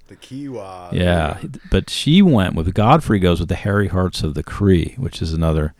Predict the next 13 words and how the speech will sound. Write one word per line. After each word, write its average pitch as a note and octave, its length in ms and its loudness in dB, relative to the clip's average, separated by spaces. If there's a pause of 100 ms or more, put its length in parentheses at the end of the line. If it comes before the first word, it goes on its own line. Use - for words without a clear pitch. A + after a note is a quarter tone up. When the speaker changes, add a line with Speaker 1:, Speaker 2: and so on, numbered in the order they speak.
(140)
Speaker 2:
we'll A2+ 200 6
get G2+ 320 0
back F2 320 0
to F#2 140 0
that, E2 300 2
we'll D2+ 120 -6
circle E2+ 420 -2
back D2 280 -2
to - 100 -8
that C#2+ 160 -4
for - 100 -14
sure, D#2 340 -6
but D#2+ 200 -6